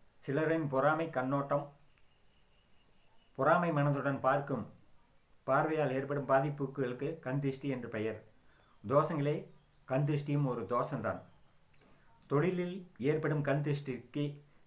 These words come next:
தேங்காயை சுற்றி சூறை தேங்காய் உடைத்தல், கடன் தொல்லைகளுக்கு விநாயகர் ஆலயத்தில் அர்ச்சனை செய்த தேங்காயில் தேங்காய் எண்ணெய், நெய் கலந்து தீபம் ஏற்றவும், நமக்கு தெரியாமல் வீட்டிற்கு பாதிப்பு தரும் கண் திஷ்டிக்கு வீட்டு வாசலுக்கு நேராக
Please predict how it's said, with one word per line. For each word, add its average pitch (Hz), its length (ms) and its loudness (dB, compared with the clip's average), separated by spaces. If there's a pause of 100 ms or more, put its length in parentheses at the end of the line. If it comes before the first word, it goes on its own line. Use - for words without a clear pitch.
தேங்காயை 156 420 2
சுற்றி 147 280 -4
சூறை 143 220 0 (100)
தேங்காய் 131 300 -2
உடைத்தல், 120 340 -6 (560)
கடன் 156 280 2
தொல்லைகளுக்கு 147 500 2
விநாயகர் 147 340 0 (100)
ஆலயத்தில் 131 360 0
அர்ச்சனை 139 280 -2 (100)
செய்த 127 300 -2
தேங்காயில் 131 440 -2
தேங்காய் 135 380 0
எண்ணெய், 123 240 -6
நெய் 135 160 -2
கலந்து 123 320 -4
தீபம் 123 300 -2
ஏற்றவும், 113 300 -6 (680)
நமக்கு 143 420 0
தெரியாமல் 143 440 4 (680)
வீட்டிற்கு 151 380 -2 (100)
பாதிப்பு 143 300 2
தரும் 139 280 -2
கண் 139 180 0
திஷ்டிக்கு 139 380 -4
வீட்டு 131 220 -4
வாசலுக்கு 127 400 -2
நேராக 120 340 -4